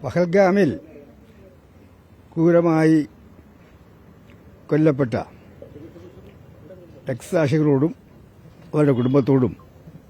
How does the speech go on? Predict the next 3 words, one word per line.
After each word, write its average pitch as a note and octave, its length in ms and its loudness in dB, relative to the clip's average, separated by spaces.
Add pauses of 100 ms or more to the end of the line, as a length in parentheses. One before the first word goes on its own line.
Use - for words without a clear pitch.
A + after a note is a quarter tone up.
(720)
ഇന്ത്യൻ C#3+ 380 6
സൈന്യം C3 400 0 (1080)
നീതി C#3+ 380 4